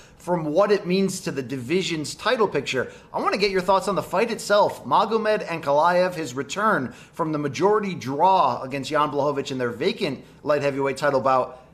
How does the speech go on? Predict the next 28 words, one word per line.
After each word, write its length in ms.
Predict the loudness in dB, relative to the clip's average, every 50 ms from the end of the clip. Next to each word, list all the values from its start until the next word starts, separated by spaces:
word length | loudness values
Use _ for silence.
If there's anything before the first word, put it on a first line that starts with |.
| _
is 60 | -12
gonna 180 | -8 -2 -2 0
welcome 580 | 2 2 2 2 2 -2 -4 -4 -4 -4 -6 -12 -12
Johnny 480 | -6 0 2 2 2 2 0 -2 -4
Walker 600 | -4 -6 -2 2 2 2 2 2 0 0 0 2 2
at 180 | 2 0 -4
twenty-one 480 | -6 -6 -4 -2 -2 -2 0 0 0 -2
and 100 | -2 -4
seven, 380 | -4 0 2 2 2 2 -2 -4
who 120 | -2 -2
has 140 | -2 -2 -4
seemingly 840 | -6 -8 -6 -4 -4 -4 -4 -4 -4 -4 -2 -2 -2 -2 -4 -8 -10 -18 -20 -20 _
put 280 | -6 0 0 0 0 -2
things 380 | -8 -6 -4 -2 -2 -2 -4 -4
together 760 | -8 -8 -8 -2 0 2 2 2 2 2 2 2 0 -2 -6 -16 -20 -20 -20 -18 -4 -2
after 460 | 0 0 0 -2 -4 -4 -2 -2 -2
taking 400 | -2 -2 -4 -4 -2 -4 -6 0
that 220 | 0 0 0 0 -4
tour 260 | -4 -2 0 2 0
of 80 | 0
Scotland 720 | 0 -6 -8 -2 2 2 2 2 0 -2 -2 -2 -2 0
with 180 | 0 0 0 0
his, 380 | 2 2 2 2 0 -4 -4 0
uh, 320 | 2 2 2 2 0 -4 -10 -12 -6
lower 280 | 0 2 2 4 4 2
extremities 600 | 0 -4 -2 0 0 0 0 -2 -6 -6 -4 -4
and 120 | -6 -4
now 440 | -2 0 2 4 6 4 4 2 0